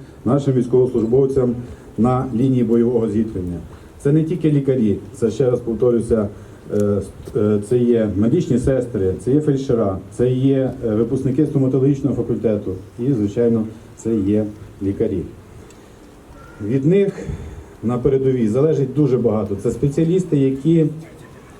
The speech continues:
цінуються набагато більше за інших спеціалістів військових, військово-облікових спеціальностей.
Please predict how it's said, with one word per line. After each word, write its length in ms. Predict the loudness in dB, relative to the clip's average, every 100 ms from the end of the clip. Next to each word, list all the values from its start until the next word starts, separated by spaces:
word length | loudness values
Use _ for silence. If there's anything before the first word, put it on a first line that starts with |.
| -6
цінуються 720 | 2 4 4 4 2 0 0
набагато 600 | 2 2 2 2 2 0
більше 580 | 0 0 0 2 0 0
за 300 | 0 0 0 0
інших 400 | 2 2 2 -2
спеціалістів 720 | 0 -2 0 2 2 2 2
військових, 580 | 2 0 2 4 2 0 -6 -16 -18 -6
військово-облікових 680 | -4 0 2 2 2 2 2
спеціальностей. 680 | 0 -2 0 0 -2 -6 -12